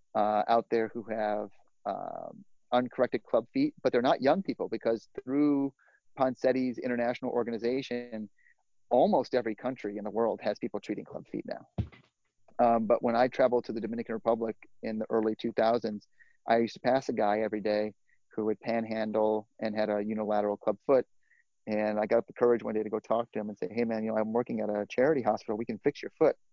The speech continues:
He said, "I was never educated. My family gave up on me. This, the o-, this is the only way I can make money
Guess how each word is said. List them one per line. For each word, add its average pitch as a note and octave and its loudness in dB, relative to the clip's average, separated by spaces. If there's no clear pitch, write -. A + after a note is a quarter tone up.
He B2 0
said, A#2 4
"I A#2 6
was A#2 4
never A#2+ 4
educated. A2 -4
My A2+ -4
family A#2 -4
gave A2+ -2
up A2 0
on G2 -4
me. G2 -12
This, A#2 0
the - 0
o-, A#2+ 4
this B2+ -4
is C3+ 2
the A#2+ 4
only B2+ 2
way A#2+ 4
I A2+ 2
can A2+ -8
make A2 -6
money G#2 -4